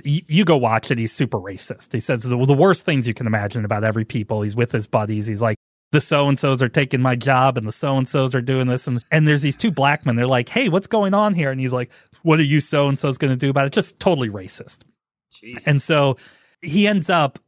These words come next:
Speaker 1: like, leaving the bar, but he's in Nazi Germany
Speaker 2: Oh.
Speaker 1: trying to hide 'cause he's Jewish. And then
Speaker 2: Okay.
Speaker 1: it transfers him to, like, the civil rights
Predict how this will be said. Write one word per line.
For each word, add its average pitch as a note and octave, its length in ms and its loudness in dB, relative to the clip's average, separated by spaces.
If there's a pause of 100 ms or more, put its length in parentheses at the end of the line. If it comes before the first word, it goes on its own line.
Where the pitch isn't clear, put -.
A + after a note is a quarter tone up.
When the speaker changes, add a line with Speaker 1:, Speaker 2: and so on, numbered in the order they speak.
Speaker 1:
like, C3 300 -2
leaving D3 320 2
the A#2+ 60 0
bar, A#2+ 360 2
but B2 160 0
he's B2 180 -2
in A#2+ 280 0
Nazi C3 340 -2
Germany G#2+ 480 -6 (800)
Speaker 2:
Oh. F#3+ 80 -4
Speaker 1:
trying D#3 240 2
to C#3+ 80 2
hide B2+ 440 0
'cause B2 200 -4
he's A#2+ 160 -6
Jewish. A2 480 -4 (580)
And C3+ 160 0
then D3 260 2
Speaker 2:
Okay. - 80 -6 (380)
Speaker 1:
it D3 120 -2
transfers D#3+ 640 -2
him D3 420 0
to, C3+ 360 0
like, B2+ 200 -2
the C#3+ 80 -4
civil C#3 280 -2
rights A#2 460 -2